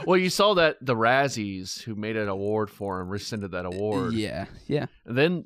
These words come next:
Speaker 1: also they, uh, rescinded Shelley Duvall's a-, award they gave her.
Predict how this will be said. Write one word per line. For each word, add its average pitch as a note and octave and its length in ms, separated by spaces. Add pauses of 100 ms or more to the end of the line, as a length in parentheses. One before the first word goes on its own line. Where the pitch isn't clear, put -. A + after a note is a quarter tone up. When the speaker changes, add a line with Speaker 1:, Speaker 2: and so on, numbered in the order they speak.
Speaker 1:
also B2+ 480
they, G#2+ 340
uh, G2 100
rescinded G2 440
Shelley G#2+ 280
Duvall's F#2+ 500
a-, C#2 40 (200)
award D#2 320 (340)
they F2+ 80
gave C#2 220
her. - 180